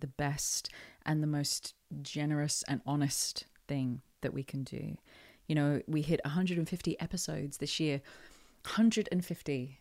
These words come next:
How is that even possible? And there have been so many brilliant minds and brilliant insights. Um,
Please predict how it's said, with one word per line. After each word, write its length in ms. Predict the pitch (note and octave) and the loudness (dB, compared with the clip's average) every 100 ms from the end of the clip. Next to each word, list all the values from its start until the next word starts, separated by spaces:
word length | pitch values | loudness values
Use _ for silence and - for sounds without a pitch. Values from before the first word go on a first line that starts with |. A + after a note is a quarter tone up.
| - | -14
How 180 | - E3+ | -6 -4
is 80 | D#3+ | -2
that 120 | D#3 | -4
even 200 | D3 D3+ | -4 -4
possible? 480 | D#3 - C#3+ D3 - - - - _ _ _ - | -6 -6 -6 -6 -10 -18 -20 -20 _ _ _ 2
And 160 | F#3+ G3 | 6 8
there 100 | G3 | 6
have 100 | F3+ | 6
been 120 | F#3+ | 4
so 320 | F3 - F3+ | 2 4 6
many 220 | F3 E3 | 6 6
brilliant 580 | D3+ D#3+ E3+ E3 D#3+ D#3 | 4 2 0 2 2 0
minds 600 | D3+ D3+ D3+ D#3 D3+ - - | 0 0 2 2 0 -2 -2
and 160 | D3+ | -4
brilliant 480 | - D#3+ D3+ D3+ - | -2 -2 0 0 -2
insights. 1000 | D3 - D3+ D3 C#3+ - - - - - | -2 -2 -2 -2 -4 -4 -2 -2 -2 -2
Um, 320 | D3+ C#3+ C3 | 0 0 0